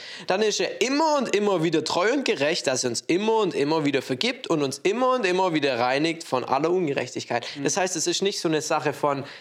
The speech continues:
Speaker 1: hey, ich bin einmal zu Jesus gekommen, hab meine Schuld bekannt und dann war's das für immer und muss ich nie wieder, ich sündige nicht mehr, ich muss nie wieder meine Sünden bekennen, sondern nee, das ist so eine Sache von,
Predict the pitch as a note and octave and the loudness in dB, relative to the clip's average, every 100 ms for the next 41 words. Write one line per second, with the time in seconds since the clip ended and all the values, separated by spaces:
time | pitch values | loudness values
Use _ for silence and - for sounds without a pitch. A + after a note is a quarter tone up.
0 | - E3 D#3 D3+ - E3 F#3 E3+ F3+ E3 | -2 0 0 -2 0 2 2 0 -2 -2
1 | C#3+ D3 D3+ C#3 B2 C3+ C3 B2 F3 F3 | -4 -4 0 0 0 0 -2 0 0 0
2 | F3 - D3 D#3 F3+ - - - C#3+ C#3 | -2 -2 0 0 -4 -10 -20 -6 -2 0
3 | C#3+ C#3 C3+ E3+ F#3+ - - C#3+ D3+ C#3+ | 0 0 0 0 0 -6 -2 0 0 2
4 | C#3+ D3 C#3+ C#3+ C3+ C#3 C3+ - G#3 A3+ | 0 0 -2 0 0 0 0 -2 0 0
5 | A#3 G3+ A3 A3 G#3 F3+ D3 C3 C#3+ B2+ | 0 0 0 0 0 0 0 -2 -2 -2
6 | C3 B2 A#2+ - C3+ B2+ B2 A#2 D#3+ F3 | 0 0 0 -2 -4 -2 -4 0 -2 -2
7 | - - D#3+ D3+ D3 E3+ D#3+ D#3 C3+ D3 | -8 -6 -2 0 2 0 0 -2 -4 -2
8 | - C#3+ C3+ D#3+ E3 D#3 D#3 D3+ | -2 -2 0 0 0 0 0 -2